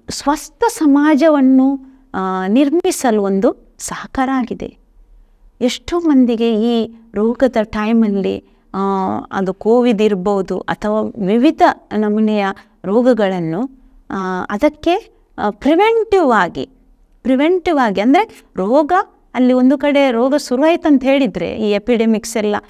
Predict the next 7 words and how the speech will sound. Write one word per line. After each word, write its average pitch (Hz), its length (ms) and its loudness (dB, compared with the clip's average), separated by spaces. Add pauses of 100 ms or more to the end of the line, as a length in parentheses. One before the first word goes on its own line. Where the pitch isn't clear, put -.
(200)
ಶುರುವಾಯ್ತಂತ 262 420 -2
ಹೇಳಿದ್ರೆ 247 460 -2 (220)
ಇನ್ನೊಂದು 403 400 2
ಕಡೆ 370 220 2
ಹರಡದ 277 540 2
ಹಾಗೆ 185 480 -2 (640)
ಮತ್ತು, - 640 -2